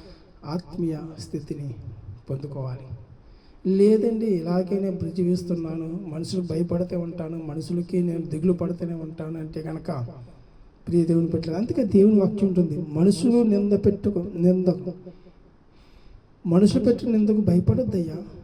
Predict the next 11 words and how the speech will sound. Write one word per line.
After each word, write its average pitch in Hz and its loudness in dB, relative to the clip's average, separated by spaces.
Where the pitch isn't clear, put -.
ఎందుకు 214 -4
వాడు 208 -2
ఏదో 196 2
పే-, 240 -4
చేస్తాడని 226 -6
కావాలని." 175 -10
ఇలాంటివన్నీ 214 -2
మనం 185 -4
లోపడకూడదు. 190 -2
అందుకని 180 -2
అన్నాడు, 185 2